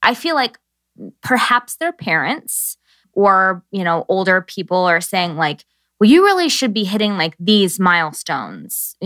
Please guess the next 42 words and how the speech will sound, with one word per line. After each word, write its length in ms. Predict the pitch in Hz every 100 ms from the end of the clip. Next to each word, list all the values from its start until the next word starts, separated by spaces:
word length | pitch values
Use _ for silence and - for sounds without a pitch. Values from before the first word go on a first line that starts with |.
| 180
like, 220 | 180 180
checking 400 | - 254 240 214
these 240 | 196 190 -
boxes. 480 | 151 143 - 131
Like, 140 | 160 151
this 140 | 180
is, 120 | 190 - -
you 140 | 185
get 120 | 160 -
a 60 |
house, 640 | - 269 254 240 233 233 -
you 60 |
do 120 | 156 160
these 220 | 143 -
things, 540 | 220 208 196 190 185
like, 160 | 151 151
you 80 | 180
do 160 | 170 185
it 220 | 175 -
the 60 | 180
way 160 | 190
we've 220 | 185 185 202
always 420 | 254 247 240 214
done. 440 | 233 220 214 208
That's 220 | 185 180
the 80 | -
way 60 | 160
it 100 | -
works." 360 | 185 190 - - - - -
And 80 | 208
obviously, 560 | 202 214 226 214 - 202
like, 240 | 185 165 -
our 160 | 190 196
financial 480 | 190 185 190 214
situations 640 | 196 196 - 190 175 185 175
are 80 | 160
very 220 | 151 156
different. 500 | - 311 277 143 -
So 80 | 214
I 60 |
feel 200 | 208 247
like 280 | 226 208